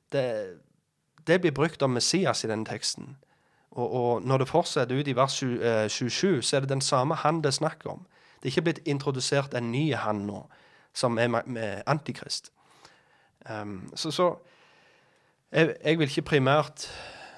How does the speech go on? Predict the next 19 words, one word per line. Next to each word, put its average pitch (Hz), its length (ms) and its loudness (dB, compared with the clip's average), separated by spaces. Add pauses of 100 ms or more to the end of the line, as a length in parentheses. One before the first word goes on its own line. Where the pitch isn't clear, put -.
(800)
jeg 147 100 0
tenker 147 300 2
den 147 120 4
beste 143 300 4
måten 135 380 4
å 127 140 2
overbevise 135 460 2
folk 135 360 0
om, 233 160 -2
eh, 110 160 -4
om, 120 260 -4
eh, 101 280 -4 (200)
noe 135 280 0
som 135 120 0
står 135 220 2
i - 60 2
Skriften, 131 320 -2
og 104 80 -2
ikke 139 180 -4